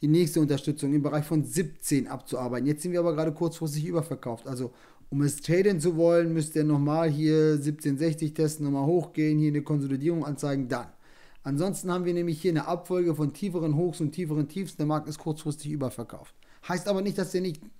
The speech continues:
noch einen draufsetzen kann. Doch kann es. Würde ich aber nicht traden wollen.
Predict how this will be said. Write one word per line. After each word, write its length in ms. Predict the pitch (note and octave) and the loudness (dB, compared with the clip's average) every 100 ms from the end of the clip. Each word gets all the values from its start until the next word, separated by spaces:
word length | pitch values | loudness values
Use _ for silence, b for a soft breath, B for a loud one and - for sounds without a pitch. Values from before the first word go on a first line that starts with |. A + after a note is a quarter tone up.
| D#3+ F3 | -12 -4
noch 300 | F#3 F#3 F3 | 0 0 0
einen 120 | F3 | 0
draufsetzen 520 | F3+ G3 D#3 B2+ B2+ | 0 0 0 -2 -4
kann. 180 | B2+ B2+ | -6 -2
Doch 220 | E3+ - | -2 -2
kann 240 | - F#3 | -4 -2
es. 220 | B2+ - - b b b b - | -4 -8 -18 b b b b -10
Würde 280 | C#3+ D#3+ F#3 | 0 4 4
ich 380 | F3+ F3 D3+ - | 4 2 -4 -2
aber 320 | D3+ D#3+ E3 | 0 2 0
nicht 300 | D#3+ D#3+ D#3 - - | 0 -2 -4 -14 -14
traden 480 | - G#3+ F3+ B2+ A2+ | -8 -6 -2 -2 -2
wollen. 320 | A#2 G#2+ | -6 -8